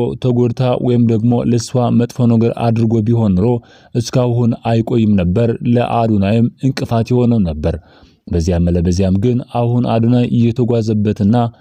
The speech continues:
እየሄደበት ያለ መንገድ ቅንነት የተሞላውና እግዚአብሔር የሚፈቅደው መንገድ ተከትሎ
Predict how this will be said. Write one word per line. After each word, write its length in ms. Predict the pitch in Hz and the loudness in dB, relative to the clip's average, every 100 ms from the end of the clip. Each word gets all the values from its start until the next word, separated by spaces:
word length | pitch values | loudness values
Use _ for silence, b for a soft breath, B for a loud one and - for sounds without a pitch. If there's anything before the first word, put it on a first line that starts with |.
| B B - | B B -4
እየሄደበት 640 | 92 82 85 90 95 117 123 | -2 0 0 0 0 0 0
ያለ 220 | 120 117 | 0 2
መንገድ 360 | 110 101 104 117 - | 2 2 0 -2 -4
ቅንነት 500 | - 127 123 120 117 | -2 0 2 2 2
የተሞላውና 680 | 123 120 113 107 101 95 113 117 | 0 2 2 2 2 2 0 0
እግዚአብሔር 540 | 123 110 120 110 120 | 0 0 0 0 0
የሚፈቅደው 600 | 113 85 80 - 85 92 82 b b b _ | 0 -2 -6 -8 -4 -2 -2 b b b _
መንገድ 380 | 80 85 92 117 | 0 2 2 0
ተከትሎ 440 | 131 120 120 - | -2 -4 -4 -2